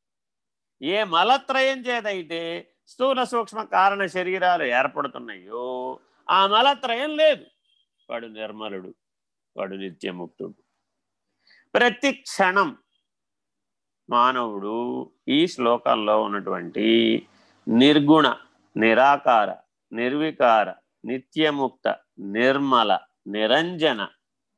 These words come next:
నిర్వికార, నిర్విచార, నిర్విశేష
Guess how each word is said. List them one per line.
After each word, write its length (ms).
నిర్వికార, 800
నిర్విచార, 760
నిర్విశేష 760